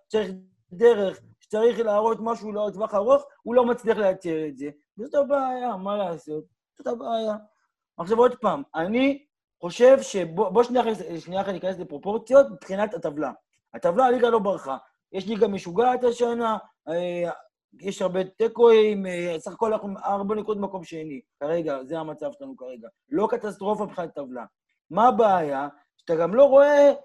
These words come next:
שיוסי יכול להביא את השינוי. אז אם היינו מאמינים בו, ואומרים, "בסדר, יש לו, הוא יביא, יש לו איזה רעיונות, והוא מאמן יצירתי, והוא חושב על איזה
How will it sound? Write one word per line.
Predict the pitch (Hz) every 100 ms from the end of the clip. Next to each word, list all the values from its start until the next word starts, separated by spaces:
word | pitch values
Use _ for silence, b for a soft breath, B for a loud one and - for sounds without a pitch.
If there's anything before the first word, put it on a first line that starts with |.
| _ _
שיוסי | - 247 302 277 262 262 -
יכול | 202 202 302 302
להביא | 269 262
את |
השינוי. | 269 - 262 320 294 160 151
אז | 147 214 330
אם | 302 330 302
היינו | 294 294
מאמינים | 262 240 247 240 240 208
בו, | 190 190 185 _ -
ואומרים, | 220 226 240
"בסדר, | - 247 220 202
יש | 196 214
לו, | 226 214
הוא | 202 202
יביא, | 202 196 220 196
יש | 190
לו | 196
איזה | 185
רעיונות, | 170 165 180 220 262 226 190 - _ -
והוא | 175 180 180 180 180
מאמן | 175 208
יצירתי, | 196 - 190 185 185 294 254 208 _ _ -
והוא | 370
חושב | 196 196 220
על |
איזה | 208